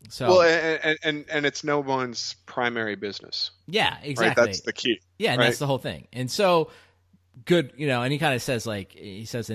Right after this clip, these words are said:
Speaker 1: I think explicitly in there, he says, like, "Hey, that's really pro open source," right? Like, the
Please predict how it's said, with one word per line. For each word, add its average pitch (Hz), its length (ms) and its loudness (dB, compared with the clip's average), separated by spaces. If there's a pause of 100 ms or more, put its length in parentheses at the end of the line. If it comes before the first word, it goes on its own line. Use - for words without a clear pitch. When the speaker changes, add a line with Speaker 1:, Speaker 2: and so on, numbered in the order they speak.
Speaker 1:
I 110 60 -12
think 104 160 -10
explicitly 113 400 -12
in 143 80 -6
there, 107 100 -6
he 98 40 -8
says, 95 220 -12
like, 98 160 -12
"Hey, 123 140 -4
that's 110 320 -6
really 104 280 -8
pro 98 360 -12
open 87 260 -16
source," - 380 -14
right? 95 220 -10
Like, 95 180 -14
the 101 160 -12